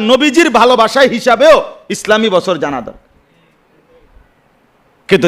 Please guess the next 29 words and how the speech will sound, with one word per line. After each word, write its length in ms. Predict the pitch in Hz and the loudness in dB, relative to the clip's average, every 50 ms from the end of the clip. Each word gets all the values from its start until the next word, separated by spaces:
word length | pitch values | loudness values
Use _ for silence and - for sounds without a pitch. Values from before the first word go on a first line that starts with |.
| 143 117 | 0 0
যেটা 200 | 202 220 - 214 196 | 0 0 2 0 0
রাসূলুল্লাহ 580 | - 208 202 - 311 330 330 320 302 311 285 | 0 -2 -2 -2 -2 -2 -2 0 0 0 0
সাল্লাল্লাহু 260 | 277 - 240 240 226 | 0 0 -2 -2 -2
আলাইহি 120 | 233 226 208 | -2 0 0
সাল্লামের 280 | 208 208 202 196 185 - - | 0 0 0 -2 -6 -6 -6
সম্পৃক্ততা, 680 | 190 190 180 - - 302 - 294 - 269 240 233 220 180 - - - _ _ _ _ _ _ _ | -6 -6 -6 -2 -2 -2 -2 0 -2 -2 0 0 0 -2 -2 -6 -16 _ _ _ _ _ _ _
হিজরত, 440 | 254 302 254 202 302 320 339 330 330 - - - - _ _ _ _ _ _ _ _ _ | 0 0 0 0 2 4 4 2 2 -2 -16 -20 -20 _ _ _ _ _ _ _ _ _
হিজরত 380 | - 254 226 175 240 254 254 247 254 - | -4 -4 -2 0 2 0 0 0 -2 -10
ইসলামের 440 | 226 - - - 240 240 247 240 190 - - | -10 -10 -4 -2 -2 -2 0 -4 -6 -4 -4
সবচেয়ে 440 | 247 269 - - - - 208 190 - | -4 -4 -4 -6 -2 -2 -2 -2 0
টার্নিং 340 | 185 175 190 208 214 247 254 226 226 - | 0 0 2 2 2 2 0 0 2 2
পয়েন্ট। 260 | 202 196 190 160 123 - _ _ _ _ _ _ _ _ _ _ _ _ _ | 2 2 2 -2 -8 -14 _ _ _ _ _ _ _ _ _ _ _ _ _
সাড়ে 280 | - - 214 240 277 294 294 294 | -4 0 2 4 4 2 2 2
তেরো 180 | 269 269 269 262 | 0 0 0 2
বছর 280 | 240 254 247 - 320 294 233 - | 0 -2 -4 -2 -6 -6 -2 0
পরে 140 | 262 247 240 226 226 | 2 2 2 2 2
নবী 160 | 226 220 220 | 0 0 2
যখন 300 | 165 220 208 - 262 254 196 - - _ _ _ _ _ _ _ _ - | 0 0 2 2 2 0 0 -6 -14 _ _ _ _ _ _ _ _ -4
মক্কা 320 | 214 226 226 - - 240 | -4 -4 -2 -2 -4 -2
থেকে 240 | 240 254 269 196 285 | -2 -2 -4 -2 -2
মদিনায় 440 | 277 254 262 214 214 233 214 208 196 160 | 0 0 0 0 2 0 2 2 2 0
হিজরত 300 | 208 190 165 196 208 196 202 | -2 -4 0 0 0 0 0
করেছেন, 400 | - 196 196 202 202 - 262 285 226 - - - _ _ _ _ _ _ _ | 0 2 2 2 4 4 2 2 2 -2 -8 -16 _ _ _ _ _ _ _
তার 140 | - 226 233 226 - 247 | 0 0 0 0 2 0
অল্প 220 | 311 320 302 - - 370 302 - | 0 0 0 -6 -8 -8 -6 -4
সময়ের 300 | 285 302 294 277 254 208 | -4 0 0 0 0 0
ব্যবধানে 420 | 220 208 196 220 190 202 196 180 147 - _ - _ _ _ | -2 -2 -2 -2 -2 -2 -2 -2 -6 -10 _ -20 _ _ _
ইসলাম 400 | - 214 - - 226 254 254 269 254 | -10 -8 -8 -2 0 0 0 0 0
সারা 280 | 233 - 214 220 214 202 | -4 -2 -2 0 0 0